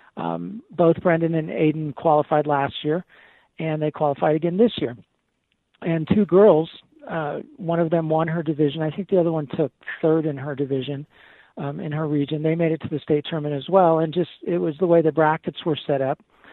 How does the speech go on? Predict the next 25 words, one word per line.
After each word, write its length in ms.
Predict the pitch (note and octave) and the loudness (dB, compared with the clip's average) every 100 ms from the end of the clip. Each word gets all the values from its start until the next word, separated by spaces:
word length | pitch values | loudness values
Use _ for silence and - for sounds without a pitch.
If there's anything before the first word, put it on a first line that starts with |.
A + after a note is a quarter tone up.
| _ - | _ -6
They 100 | D#3+ | -4
were 80 | |
a 80 | D#3+ | -4
bracket 380 | C#3+ D#3 D3 D#3+ | 0 0 0 -4
of 80 | C#3+ - | -6 -6
sixteen 380 | - - D#3 D3 | -10 -6 -6 -2
kids, 320 | D#3 C#3 D3 _ - _ _ - | -2 -2 -4 _ -20 _ _ -6
and 300 | E3 D#3 D3+ | -4 -2 -2
Brendan, 600 | D#3+ E3 E3+ E3+ E3 D#3+ - | 0 0 2 2 2 -4 -6
um, 420 | D#3+ D#3 D3 F3 - - | -4 -4 -4 -10 -14 2
forfeited 500 | E3 D#3+ - E3+ E3 | 4 4 4 2 2
to 120 | F#3 | 0
a 60 | E3 | 2
girl 240 | E3 D#3+ | 2 2
in 60 | E3+ | 0
the 80 | |
first 320 | E3 D#3 C#3+ - | 0 0 0 -4
round. 280 | D3 D3+ D#3 | -4 -2 -2
Then 100 | D#3 | -2
he 60 | |
won 160 | D#3 D3+ | 0 -2
his 140 | D3 | -2
next 260 | D#3 C#3+ - | -2 -4 -4
two 80 | E3+ | -4
matches, 480 | D3+ C3+ - D3+ | -4 -4 -4 -6